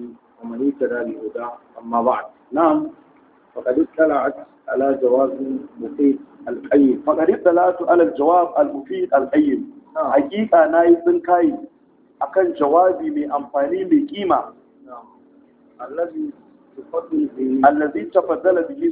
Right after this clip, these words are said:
Speaker 2: صاحب الفضيلة.
Speaker 1: الشيخ محمد ناصر.
Speaker 2: Wanda ma'abocin falala shine a Sheikh Muhammad Nasiruddin Albani ya yi mana falala da shi. An gane ko wanda Nasiruddin Albani ya yi mana falala da shi.
Speaker 1: Na'am.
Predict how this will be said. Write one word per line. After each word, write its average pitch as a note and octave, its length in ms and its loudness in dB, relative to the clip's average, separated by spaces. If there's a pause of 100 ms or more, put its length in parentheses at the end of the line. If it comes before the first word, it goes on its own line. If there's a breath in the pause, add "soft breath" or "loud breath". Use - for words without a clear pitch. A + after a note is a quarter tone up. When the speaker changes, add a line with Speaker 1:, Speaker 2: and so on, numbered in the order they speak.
Speaker 2:
صاحب F3 300 2
الفضيلة. D3 580 0 (180)
Speaker 1:
الشيخ - 300 -20 (160)
محمد - 380 -20
ناصر. - 140 -20 (120)
Speaker 2:
Wanda D3+ 580 2
ma'abocin D4+ 600 -2
falala F3 400 4 (960)
shine F3+ 240 2
a D3 80 4 (120)
Sheikh F#3+ 380 6
Muhammad D#3 460 0
Nasiruddin D#3+ 640 2
Albani E3 640 2 (500)
ya D#3+ 120 6
yi F3 100 8
mana E3+ 320 4
falala D#3+ 340 6
da C#3 140 -6
shi. - 180 -20 (800)
An C#3+ 100 -8
gane D#3 220 2
ko C#3 80 -6
wanda C#3 320 -2
Nasiruddin E3+ 640 6
Albani - 500 2 (420)
ya E3+ 120 6
yi F3 140 8
mana F3 300 4
falala D#3+ 440 6
da C#3 100 -2
shi. - 300 -14 (500)
Speaker 1:
Na'am. A3+ 100 -14